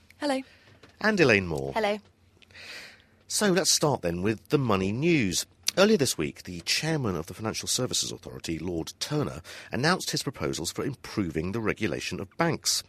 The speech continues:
Speaker 2: In a one hundred and twenty-two page document, he set out new plans to curb banks' ability to take excessive risks by forcing them to hold more capital and increase their holdings of liquid assets and cash.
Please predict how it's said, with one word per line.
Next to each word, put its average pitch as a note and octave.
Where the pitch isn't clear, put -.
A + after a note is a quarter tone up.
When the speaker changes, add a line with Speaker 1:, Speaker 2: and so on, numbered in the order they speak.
Speaker 2:
In C3+
a C3+
one D3
hundred D3+
and B2
twenty-two C#3
page A2+
document, -
he F2
set -
out F#2
new C#3
plans C2+
to -
curb D#2+
banks' -
ability E2+
to -
take -
excessive -
risks -
by G#2+
forcing A2
them C#2
to -
hold D#2
more G2+
capital -
and F2
increase F#2
their A#2
holdings D2
of G#2
liquid E2
assets -
and A2+
cash. -